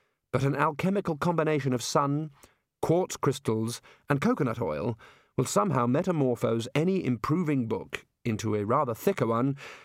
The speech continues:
with a name containing at least one Greek word or letter. The Gamma Imperative, the Delta Season, the Alpha Project, and in the more extreme cases,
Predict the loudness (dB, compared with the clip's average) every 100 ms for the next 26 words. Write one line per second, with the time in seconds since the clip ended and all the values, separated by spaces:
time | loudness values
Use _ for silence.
0 | _ 0 2 2 2 2 0 0 -2 0
1 | 0 2 0 0 0 0 0 0 0 0
2 | 0 -2 0 2 2 2 0 0 0 -4
3 | -12 -16 _ _ _ _ _ -14 -8 -6
4 | 0 0 0 -2 -4 -2 -4 -4 -6 -8
5 | -8 -18 _ _ -6 -6 -2 0 0 -2
6 | -4 -2 -4 -6 -10 -16 -18 _ _ -4
7 | -2 0 0 0 -4 -4 -4 -6 -12 -16
8 | -20 _ _ -10 -2 0 0 2 2 2
9 | 2 0 0 0 0 -2 0 -2 -4 -6